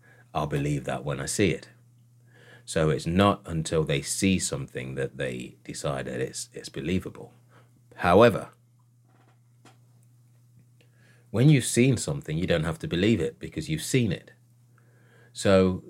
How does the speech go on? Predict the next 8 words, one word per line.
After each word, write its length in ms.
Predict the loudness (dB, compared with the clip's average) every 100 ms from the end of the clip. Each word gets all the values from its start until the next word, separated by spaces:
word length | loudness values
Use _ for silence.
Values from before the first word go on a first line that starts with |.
| -20 -4
this 260 | -4 -2
means 340 | -2 0 0 0
that, 300 | 0 -2 -12 _ _ _ _ _ _ _ _ _ _ _ _ _ _ -6
you 120 | 0
know, 220 | 2 0 -4 -14 -4
belief 760 | 2 6 6 4 0 -10 -20 _ _ _ _ _ _ _ _ _ _ _
in 160 | -2 0
truth 580 | 2 4 4 -2 -16